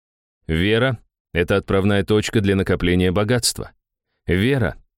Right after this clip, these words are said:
это основа всех чудес и всех тайн, которые не поддаются научному анализу.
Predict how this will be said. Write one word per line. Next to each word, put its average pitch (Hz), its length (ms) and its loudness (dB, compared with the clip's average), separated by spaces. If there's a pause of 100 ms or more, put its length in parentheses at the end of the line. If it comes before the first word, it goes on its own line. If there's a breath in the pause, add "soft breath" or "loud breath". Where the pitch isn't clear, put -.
это 95 240 0
основа 131 400 2
всех 131 340 -2
чудес 110 420 2
и 92 60 2
всех - 320 0
тайн, 87 420 0 (100)
которые 113 400 2
не 120 200 4
поддаются 107 720 0
научному 85 540 0
анализу. 78 500 -2